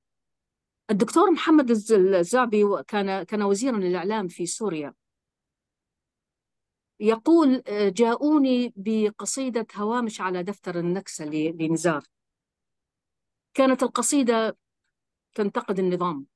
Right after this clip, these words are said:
تنتقد الهزيمة، آه، والجيش. طلبت نشرها في إحدى الصحف. هذا الكلام لوزير الإعلام السابق.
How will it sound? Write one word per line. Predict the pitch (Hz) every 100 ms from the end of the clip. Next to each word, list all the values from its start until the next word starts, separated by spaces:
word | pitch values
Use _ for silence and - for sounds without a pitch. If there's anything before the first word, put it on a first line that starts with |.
| _
تنتقد | 185 180 208 185
الهزيمة، | 170 160 165 185 156 135 _ _ _ _ _ _ _ _ _ _
آه، | 165 156 147 147 147 143 147 -
والجيش. | 190 190 214 185 - - - _ _ _ _ _ _ _ _ _ _ _ _ _ -
طلبت | 240 277
نشرها | 254 262 - 233
في | 226 233
إحدى | 208 202
الصحف. | - 214 - - _ _ _ _ _ _ _ _ -
هذا | 180
الكلام | 170 208 214
لوزير | 190 175 190
الإعلام | 170 170 175
السابق. | 160 180 165 _